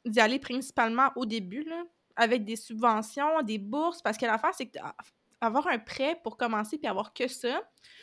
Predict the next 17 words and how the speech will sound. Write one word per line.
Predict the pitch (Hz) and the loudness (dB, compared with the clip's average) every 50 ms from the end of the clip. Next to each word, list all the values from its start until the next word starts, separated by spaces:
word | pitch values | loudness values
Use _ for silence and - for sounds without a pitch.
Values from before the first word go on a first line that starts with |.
| - - _ _ | -20 -20 _ _
tu | - - 269 | -8 -6 -6
le | 262 | -4
sais | - - 254 254 | -4 -4 -4 -4
pas, | - 311 330 | -2 -2 -2
ton | 330 285 220 | 0 0 0
entreprise, | 208 202 214 - 226 214 - 269 269 285 - | 0 0 0 0 -2 -4 -2 -2 -4 -2 -2
comment | - 220 208 220 247 | -2 -2 0 0 0
qu'elle | 247 240 214 190 | 0 0 0 0
va | 208 220 | 0 -2
grossir. | 214 214 214 214 220 - - 277 285 - | -2 -2 -2 -4 -4 -2 0 0 0 2
En | - 214 | 2 2
même | 220 220 220 | 2 2 2
temps, | 277 277 269 | 0 0 0
tu | - 285 | 0 -4
sais, | 254 - | -6 -8
c'est | - 240 | -10 -8
beau, | 196 214 262 269 240 | -6 -4 -2 -2 -2